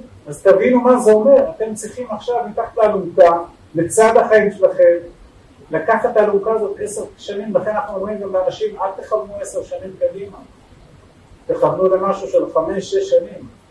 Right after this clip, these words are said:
כי זאת מחויבות זוגית שהיא חייבת להיות אבסולוטית, וככל שהיא תהיה יותר ארוכה, היא תהיה יותר קשה. וברגע שבן זוג אחד מתעייף ונוטש, האלונקה נופלת.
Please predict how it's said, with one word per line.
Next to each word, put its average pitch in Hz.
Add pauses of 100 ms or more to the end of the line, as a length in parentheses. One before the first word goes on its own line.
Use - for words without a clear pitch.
(340)
כי 175
זאת 190
מחויבות 175
זוגית 185
שהיא 151
חייבת 175 (100)
להיות 180 (240)
אבסולוטית, 180 (420)
וככל 180
שהיא -
תהיה 196
יותר 185
ארוכה, 160
היא -
תהיה 180
יותר 175 (160)
קשה. - (1160)
וברגע 170
שבן 185
זוג 180
אחד 175 (540)
מתעייף 175 (240)
ונוטש, 143 (100)
האלונקה 180
נופלת. 190